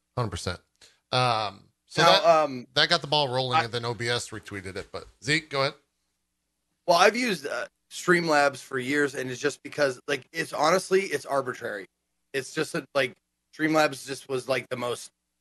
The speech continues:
Speaker 2: easy, like, user-friendly thing to use.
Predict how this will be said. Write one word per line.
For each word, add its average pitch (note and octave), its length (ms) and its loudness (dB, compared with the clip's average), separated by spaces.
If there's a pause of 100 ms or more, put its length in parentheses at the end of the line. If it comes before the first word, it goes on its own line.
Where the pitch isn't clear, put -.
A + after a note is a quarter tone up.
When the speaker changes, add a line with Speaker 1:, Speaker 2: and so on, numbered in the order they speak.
(140)
Speaker 2:
easy, B2 500 -10
like, A#2 160 -4 (380)
user-friendly C3 560 -4
thing B2 180 -12
to A2+ 60 -10
use. A2+ 240 -8